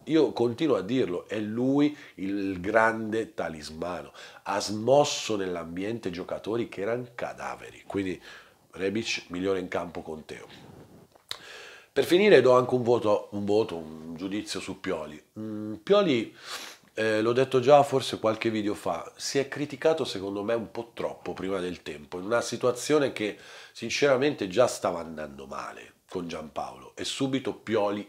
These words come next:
out, neanche gli hanno dimostrato, gli hanno dato il tempo per dimostrare di fare cose che veramente io penso che come normalizzatore sa fare,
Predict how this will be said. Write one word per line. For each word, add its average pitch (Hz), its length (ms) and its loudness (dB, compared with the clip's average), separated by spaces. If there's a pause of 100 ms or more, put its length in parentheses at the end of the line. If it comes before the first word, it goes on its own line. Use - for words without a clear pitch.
out, - 520 -8
neanche 117 380 0
gli 104 60 -2
hanno 95 180 -6
dimostrato, 92 720 -4 (380)
gli - 100 -8
hanno 90 540 -4
dato 95 240 -2
il 92 120 -4
tempo 101 300 0
per 87 180 -6
dimostrare 90 800 0
di 82 180 -16
fare 87 380 -6
cose 82 420 -2
che 78 120 -12
veramente 80 600 -10 (680)
io 107 180 -2
penso 95 320 -6
che 82 160 -10
come 101 320 -4
normalizzatore 104 1040 2
sa - 160 -8
fare, 82 520 -6